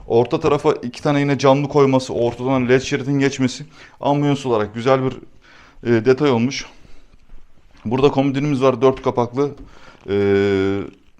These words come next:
aynalı dolap olarak, makyaj masası olarak kullanabilirsiniz. Aynanın altına koyması o konuda güzel olmuş. Bu merdiven boşluğumuz gayet güzel.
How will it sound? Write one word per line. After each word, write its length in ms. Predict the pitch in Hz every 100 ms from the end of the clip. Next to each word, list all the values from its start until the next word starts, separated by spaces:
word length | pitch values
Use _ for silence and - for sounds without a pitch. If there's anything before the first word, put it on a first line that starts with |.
| _ -
aynalı 540 | - 160 151 139 147 143
dolap 280 | 139 135
olarak, 280 | 127 107 110
makyaj 380 | 120 127 123 127
masası 400 | 120 120 117 120
olarak 280 | 107 107 107
kullanabilirsiniz. 720 | 123 123 123 120 110 117 107
Aynanın 440 | 110 110 107 110 104 - - -
altına 360 | - 104 113 120
koyması 420 | 123 113 110 -
o 60 | 113
konuda 280 | 120 110 104
güzel 240 | 104 123
olmuş. 440 | 107 107 120 - - - - - - - - - -
Bu 80 | 135
merdiven 480 | 143 147 147 160 160
boşluğumuz 400 | 151 160 156 143
gayet 320 | 147 151 147
güzel. 240 | 139 147